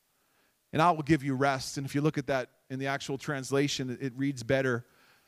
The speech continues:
in the original language as, "I will rest you." Isn't that beautiful? So Jesus is saying, "Here's where you get your grit. Here's where you get your strength. Here's where you can experience personal revival. Come to me, and I will rest you."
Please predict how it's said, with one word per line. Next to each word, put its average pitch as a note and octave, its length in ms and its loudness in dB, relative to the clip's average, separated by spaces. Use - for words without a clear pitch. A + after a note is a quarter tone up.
in B2+ 120 -2
the B2+ 60 0
original C3+ 300 0
language B2+ 360 0
as, A#2+ 160 -2
"I C3 220 4
will C3 360 0
rest - 580 -2
you." F#2+ 280 -2
Isn't A2+ 140 0
that - 20 -10
beautiful? B2 500 2
So C3 120 -6
Jesus D3 420 2
is A#2+ 80 -4
saying, C#3+ 300 0
"Here's D#3 200 0
where D#3 100 2
you D3 120 2
get D3 220 0
your C3 120 -2
grit. B2+ 440 -4
Here's C#3+ 260 -2
where D#3 100 -2
you D3+ 120 -4
get C#3+ 220 -4
your C3+ 140 -4
strength. C3 440 -6
Here's D3+ 260 -2
where D#3 100 -2
you D#3+ 140 -2
can D3 140 -4
experience C#3 460 -2
personal C#3 360 -4
revival. C3 380 2
Come C3+ 260 -4
to D#3 100 -2
me, A2+ 320 -2
and B2 100 0
I B2 100 6
will A#2+ 180 4
rest B2 380 2
you." G#2+ 240 -4